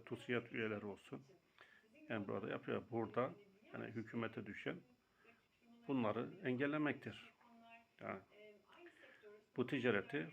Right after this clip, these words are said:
farklı yönleri, mesela İran'la yapabilir, e, Irak'la yapabilir. Orada yine Filistin'le yap-, Filistin yönetimiyle yapabilir. Ama İsrail'le bu katliamı durdurma müddetçe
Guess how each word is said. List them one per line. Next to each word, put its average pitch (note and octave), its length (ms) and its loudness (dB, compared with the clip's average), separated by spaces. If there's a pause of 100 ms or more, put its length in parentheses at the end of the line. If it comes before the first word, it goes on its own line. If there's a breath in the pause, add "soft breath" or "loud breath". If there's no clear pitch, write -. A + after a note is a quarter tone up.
farklı - 340 0
yönleri, G2 260 -2
mesela G#2+ 520 0 (280)
İran'la G#2 440 2
yapabilir, G#2 520 -4 (160)
e, A2+ 280 -2 (100)
Irak'la A2+ 340 2
yapabilir. G2+ 540 -2 (280)
Orada A2 180 0
yine A2 200 2
Filistin'le A#2 560 -4
yap-, F#2+ 240 -6
Filistin A2 300 -4
yönetimiyle G#2+ 500 -2
yapabilir. G2 560 -4 (800 loud breath)
Ama A#2 160 -2
İsrail'le A2 680 4
bu A2 120 -8
katliamı A2 520 0 (300)
durdurma A2+ 360 2
müddetçe G#2+ 540 -2